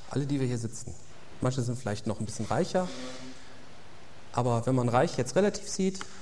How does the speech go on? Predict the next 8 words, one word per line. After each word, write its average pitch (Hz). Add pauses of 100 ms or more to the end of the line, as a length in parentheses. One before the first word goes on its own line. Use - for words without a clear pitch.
(200)
im 123
Vergleich 131
zu -
den 113 (680)
Menschen 147
mit 131
dem 120
Durchschnittseinkommen, 139